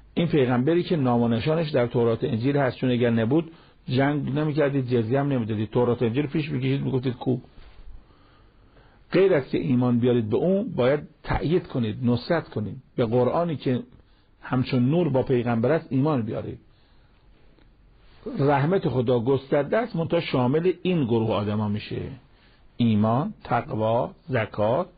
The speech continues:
پیروی از رسول اسلام. خدایا تو رو به حق محمد و آل محمد به ما توفیق بده، اهل ایمان، تقوا، زکات و کمک به فقرا باشیم، از کسانی باشیم که پیروی محمد پیغمبر اسلام داشته باشیم صلی الله علیه و آله و سلم،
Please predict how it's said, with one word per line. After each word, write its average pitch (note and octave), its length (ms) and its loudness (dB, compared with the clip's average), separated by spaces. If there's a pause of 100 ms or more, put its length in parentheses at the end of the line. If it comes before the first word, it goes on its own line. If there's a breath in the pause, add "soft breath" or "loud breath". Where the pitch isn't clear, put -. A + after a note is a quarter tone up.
(120)
پیروی B2+ 380 0
از B2 200 -2
رسول - 260 -10
اسلام. D2+ 460 -14 (960 loud breath)
خدایا C#3+ 420 2
تو B2 140 -4
رو A#2+ 60 0
به A#2+ 80 0
حق C#3 200 -4
محمد A#2+ 400 -4
و A#2+ 60 0
آل A#2 120 -2
محمد A2+ 460 -4 (500 soft breath)
به C3+ 100 0
ما C#3+ 160 2
توفیق B2+ 460 -2
بده، - 300 -4
اهل C3 280 0 (100)
ایمان، A2+ 480 2
تقوا، A2+ 440 -2
زکات A#2 560 -2 (840)
و G#2+ 80 0
کمک A#2 220 2
به A2+ 120 0
فقرا A#2 340 0
باشیم، D3+ 320 -4 (800 soft breath)
از C#3 140 0
کسانی D3+ 340 0
باشیم A#2+ 260 0
که B2 100 -2
پیروی A#2 480 2
محمد C3+ 540 0 (600)
پیغمبر B2+ 360 2
اسلام A#2+ 420 0
داشته B2 260 -2
باشیم A#2+ 220 -2
صلی A#2 320 -2
الله A#2+ 300 0
علیه A#2 240 0
و A#2 40 -2
آله A#2+ 120 -2
و A#2 40 -6
سلم، A#2+ 360 -2